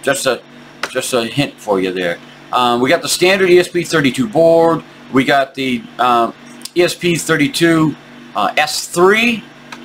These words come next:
Now, these are all Nerd Miner links, guys. Keep in mind, these are all for Nerd Miners. All right. Oh, I got a Facebook page here, too. If you guys want to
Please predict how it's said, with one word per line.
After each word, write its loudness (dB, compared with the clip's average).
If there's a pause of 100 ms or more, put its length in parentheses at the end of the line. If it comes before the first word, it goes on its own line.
Now, 0
these -2
are 2
all 4
Nerd 2
Miner 0
links, 0
guys. 0
Keep -2
in 0
mind, 2
these 0
are 4
all 4 (260)
for 0
Nerd 4
Miners. -2 (720)
All -2
right. -2 (320)
Oh, 0
I 0
got 0
a 0
Facebook -2
page -2
here, 2
too. 2 (1040)
If -10
you -6
guys 0
want 0
to 0